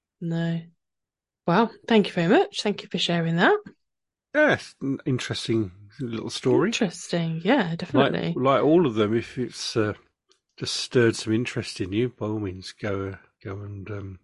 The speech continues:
Speaker 2: look things up. There's, there's not much actually on this story, but there
Speaker 1: Mm.
Speaker 2: are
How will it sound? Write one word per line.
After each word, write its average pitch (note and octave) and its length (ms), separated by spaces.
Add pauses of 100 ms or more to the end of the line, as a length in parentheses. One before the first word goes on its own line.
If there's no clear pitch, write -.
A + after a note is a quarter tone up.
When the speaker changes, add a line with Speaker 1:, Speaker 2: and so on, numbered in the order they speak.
(100)
Speaker 2:
look B2+ 200
things A#2 320
up. - 280
There's, B2+ 300
there's C#3+ 300
not F3 220
much - 480
actually G2 440
on F#2 180
this F2+ 140
story, G2+ 400
but - 240
there B2 180
Speaker 1:
Mm. - 140
Speaker 2:
are B2+ 420